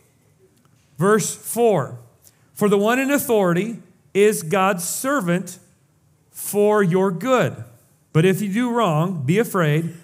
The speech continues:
for rulers do not bear the sword for no reason. They are God's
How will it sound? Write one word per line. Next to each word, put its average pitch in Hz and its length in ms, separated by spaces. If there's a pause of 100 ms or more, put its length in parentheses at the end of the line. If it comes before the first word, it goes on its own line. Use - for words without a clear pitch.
for 160 680 (100)
rulers 185 540
do 180 180
not 196 300
bear 175 220
the 175 80
sword 160 540 (440)
for 160 260
no 170 120
reason. 175 480 (420)
They 165 160
are 185 160
God's 180 540